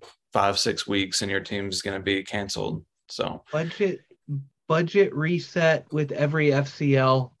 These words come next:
Speaker 2: qualifier combo. Reset the budget back to a hundred million, make it tougher on us again. Maybe it goes up by ten million every increment, whatever. Zero, blank out everybody's team, and you have to pick a new team at that point.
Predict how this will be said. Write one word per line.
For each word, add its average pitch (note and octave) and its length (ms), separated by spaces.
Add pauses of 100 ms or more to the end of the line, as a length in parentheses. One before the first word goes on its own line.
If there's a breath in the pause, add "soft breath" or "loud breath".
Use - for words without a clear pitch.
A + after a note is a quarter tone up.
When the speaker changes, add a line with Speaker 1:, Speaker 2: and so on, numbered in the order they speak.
Speaker 2:
qualifier A#2 800 (1000)
combo. G#2+ 600 (640)
Reset D3 480
the D#3+ 80
budget C#3+ 340
back C3 200
to C#3+ 120
a B2 60
hundred C3+ 280
million, C3+ 560 (100)
make B2 240
it C#3 140
tougher C#3 420
on C3+ 140
us B2+ 240
again. A2+ 520
Maybe C3 300
it C#3 120
goes D#3+ 200
up D3+ 200
by D3 160
ten C#3+ 260
million C3+ 260
every B2 300
increment, B2 440
whatever. A#2 460 (580 soft breath)
Zero, C#3+ 400
blank D#3 300
out B2+ 140
everybody's D3+ 440
team, D3+ 220
and C3+ 60
you B2+ 80
have A#2+ 80
to - 80
pick C#3 180
a C3 60
new B2 160
team B2+ 240
at A2+ 100
that A#2+ 180
point. G2 240